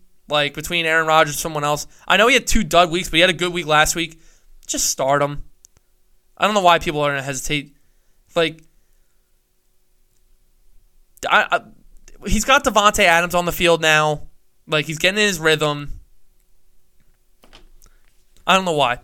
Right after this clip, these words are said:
If you, if you're sitting there debating, like, unless you're, like, like, one of the top three or four where you have, like, Lamar, Watson,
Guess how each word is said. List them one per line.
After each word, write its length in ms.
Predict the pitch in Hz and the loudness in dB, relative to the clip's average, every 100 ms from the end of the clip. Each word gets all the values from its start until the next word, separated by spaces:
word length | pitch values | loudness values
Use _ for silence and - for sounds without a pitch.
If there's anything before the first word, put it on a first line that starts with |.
| - | -8
If 160 | 165 165 | -8 -2
you, 160 | 247 | 2
if 200 | 254 190 | 2 2
you're 280 | - 269 240 - - _ _ | 2 0 0 -16 -20 _ _
sitting 220 | - 208 202 | -4 0 2
there 100 | 190 | 2
debating, 640 | 170 156 165 170 170 160 - _ _ _ _ - | 2 0 2 -2 -4 -14 -20 _ _ _ _ 0
like, 240 | 160 156 | 2 2
unless 320 | 156 196 240 | 2 2 2
you're, 140 | 254 220 | 0 4
like, 400 | 185 160 143 _ _ _ _ _ - | 6 4 0 _ _ _ _ _ -2
like, 160 | 160 | -2
one 160 | 160 170 | 0 0
of 60 | |
the 60 | 156 | 0
top 360 | 151 165 160 - | 2 4 2 0
three 140 | 156 | -2
or 40 | |
four 360 | 147 151 147 143 | -2 -2 0 0
where 160 | 135 135 | 0 -2
you 100 | 135 | 0
have, 180 | 139 | 0
like, 300 | 139 131 123 - _ _ _ _ | 2 -2 -4 -20 _ _ _ _
Lamar, 680 | 165 160 151 147 143 139 - _ _ _ _ | 0 4 6 6 6 4 -2 _ _ _ _
Watson, 800 | 147 143 139 - 151 143 135 127 | 2 4 4 0 -4 -6 -8 -18